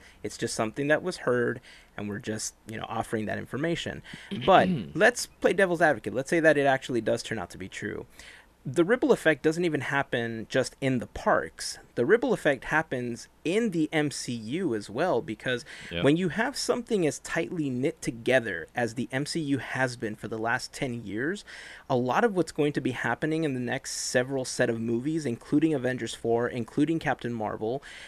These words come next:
Speaker 1: and, of course, the upcoming Guardians of the Galaxy movie, if it happens,
Speaker 2: Yeah.
Speaker 1: There has to be a lot of rewrites, uh, for those films and a lot of reshoots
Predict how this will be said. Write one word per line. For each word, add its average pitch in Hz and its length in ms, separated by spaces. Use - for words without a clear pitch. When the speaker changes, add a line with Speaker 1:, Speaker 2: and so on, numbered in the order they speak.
Speaker 1:
and, 160 360
of - 200
course, 135 220
the - 160
upcoming 117 420
Guardians 110 360
of 95 60
the 101 60
Galaxy 139 400
movie, 113 260
if 131 220
it 113 120
happens, 101 640
Speaker 2:
Yeah. - 80
Speaker 1:
There 190 200
has 220 200
to 196 80
be 190 120
a 165 60
lot 135 280
of 151 120
rewrites, 120 840
uh, 113 220
for 139 360
those 123 260
films 160 340
and 120 100
a 117 60
lot 123 200
of 113 100
reshoots 117 680